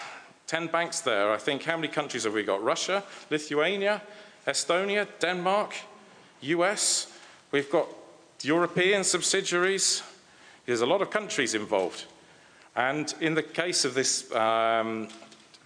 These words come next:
Danske Bank, uh, money laundering scandal, they all failed. It's not just Estonia and not just Denmark. Every single one of those banks had an obligation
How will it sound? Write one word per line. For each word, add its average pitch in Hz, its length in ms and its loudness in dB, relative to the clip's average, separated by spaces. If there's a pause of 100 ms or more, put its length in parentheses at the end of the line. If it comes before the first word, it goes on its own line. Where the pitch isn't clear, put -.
Danske 123 420 -2
Bank, 101 280 -2 (500)
uh, 98 140 -4
money 127 280 0
laundering 107 400 2
scandal, 110 460 -2 (400)
they 139 120 4
all 165 140 4
failed. 95 460 0 (840)
It's - 140 -8
not 190 180 4
just - 240 -2 (140)
Estonia 139 560 0
and 127 100 0
not 131 160 2
just - 400 -2 (360)
Denmark. 104 440 2 (540)
Every 175 320 0
single 165 340 4
one 156 220 4
of 127 80 0
those 135 240 2
banks 107 420 0
had 120 200 0
an 127 100 2
obligation 113 760 0